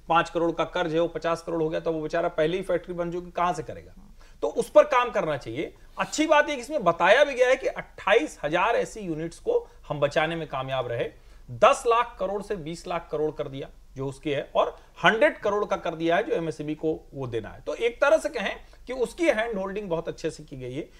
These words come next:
उसके अलावा आप देखिए, तो बजट में जितने भी इंफ्रास्ट्रक्चर, कैपिटल एक्सपेंडिचर ग्यारह लाख ग्यारह हजार करोड़ पे है, जितने भी ऐसे प्रोग्राम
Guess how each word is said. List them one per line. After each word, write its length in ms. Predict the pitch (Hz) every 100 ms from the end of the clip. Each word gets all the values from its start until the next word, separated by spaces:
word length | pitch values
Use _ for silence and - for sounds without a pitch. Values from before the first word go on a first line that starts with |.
| - -
उसके 220 | 196 -
अलावा 240 | 320 285 269
आप 120 | 240
देखिए, 280 | 208 226 285
तो 140 | 269
बजट 400 | 147 160 240 254
में 220 | 269 240
जितने 420 | 139 170 214 277 311
भी 120 | 254
इंफ्रास्ट्रक्चर, 760 | 262 196 - 190 - 175 147
कैपिटल 580 | 117 - 151 190 208 208 -
एक्सपेंडिचर 580 | 156 - 160 156 196 196 - -
ग्यारह 220 | 135 147 185
लाख 180 | 185
ग्यारह 240 | 156 156 180
हजार 240 | 170 175
करोड़ 240 | - 156 156
पे 120 | 156
है, 200 | 208 - - -
जितने 460 | 135 247 330 359 349
भी 100 | 311
ऐसे 300 | 247 233 240
प्रोग्राम 480 | 196 165 165 156